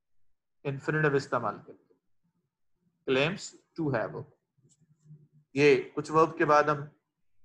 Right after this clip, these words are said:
gerund इस्तेमाल करते हैं, कुछ के बाद हम इन्फिनिटिव। Uh, it's, uh, there is a need of the practice and, uh,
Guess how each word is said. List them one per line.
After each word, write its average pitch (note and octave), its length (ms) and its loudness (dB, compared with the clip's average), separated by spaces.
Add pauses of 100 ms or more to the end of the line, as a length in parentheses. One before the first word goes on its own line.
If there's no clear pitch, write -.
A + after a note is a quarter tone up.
(240)
gerund C3+ 280 -2
इस्तेमाल D#3+ 380 2
करते D#3+ 260 -4
हैं, D3+ 80 -6
कुछ D#3+ 140 -10
के D3+ 120 -2
बाद C3 240 2
हम B2+ 100 -6
इन्फिनिटिव। C3 460 -10 (600)
Uh, B2+ 380 0
it's, D#3 360 -6
uh, C3+ 340 2 (640)
there C#3 120 0
is D3+ 100 -6
a D#3 60 0
need D#3 220 -4
of F3 180 -4
the E3 80 -4
practice D3+ 560 -4 (1040)
and, D3+ 340 0
uh, D3 260 6